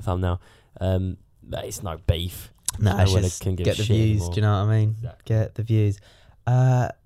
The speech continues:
Speaker 2: have you, Jake Paul and Rice Gum are scamming kids? Oh, Daniel.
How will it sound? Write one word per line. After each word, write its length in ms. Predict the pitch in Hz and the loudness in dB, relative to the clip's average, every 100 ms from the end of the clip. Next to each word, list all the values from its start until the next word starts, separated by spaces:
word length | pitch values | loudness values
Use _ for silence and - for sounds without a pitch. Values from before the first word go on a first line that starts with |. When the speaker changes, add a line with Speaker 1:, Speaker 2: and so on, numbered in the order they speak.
| - | -2
Speaker 2:
have 180 | 131 | 0
you, 680 | 139 135 131 131 127 98 - - | 2 0 0 0 0 -2 -8 -4
Jake 320 | 139 131 - | 0 0 0
Paul 200 | 127 131 | 0 2
and 100 | 120 | 4
Rice 240 | 117 117 - | 4 2 2
Gum 180 | 117 | 0
are 40 | 107 | 0
scamming 440 | - 117 113 104 | 0 2 2 0
kids? 760 | - 117 110 104 - - - - _ - - _ _ _ _ _ _ _ _ _ _ _ _ _ _ _ _ - | -2 2 2 0 -10 -18 -20 -20 _ -20 -20 _ _ _ _ _ _ _ _ _ _ _ _ _ _ _ _ -4
Oh, 560 | 123 127 123 113 107 104 - | 4 6 6 6 4 2 0
Daniel. 680 | 95 95 98 98 98 98 | 0 2 4 4 6 4